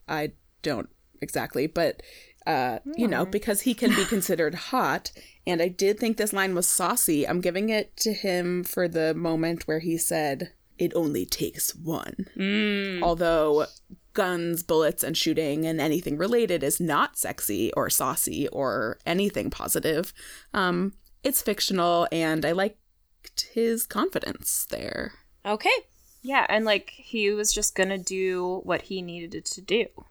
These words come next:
Speaker 1: Yeah, no question. He knew he was not gonna let Hubble kill Max.
Speaker 3: Um, and then we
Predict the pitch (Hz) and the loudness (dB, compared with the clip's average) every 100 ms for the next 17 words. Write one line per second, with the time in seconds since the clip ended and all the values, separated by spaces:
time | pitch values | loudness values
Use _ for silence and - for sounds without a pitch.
0 | _ _ _ _ - 214 208 _ _ _ | _ _ _ _ -2 0 -2 _ _ _
1 | _ 214 202 208 - 175 180 _ - _ | _ -4 0 -2 0 -4 -6 _ -20 _
2 | 208 208 208 214 220 214 180 190 170 156 | 2 4 4 4 2 2 2 2 4 2
3 | - 175 165 160 139 - _ 170 175 139 | 0 -2 2 2 2 -2 _ -4 0 2
4 | 139 - - 160 110 127 - 101 - - | 2 -2 -4 -2 0 -2 -2 -4 -2 -2
5 | - - _ _ _ - - - 226 226 | -2 -4 _ _ _ -20 -20 -4 2 4
6 | 220 220 - 226 233 254 262 330 359 - | 4 2 0 0 4 4 6 2 -2 -6
7 | 240 254 254 254 277 | -4 0 2 4 2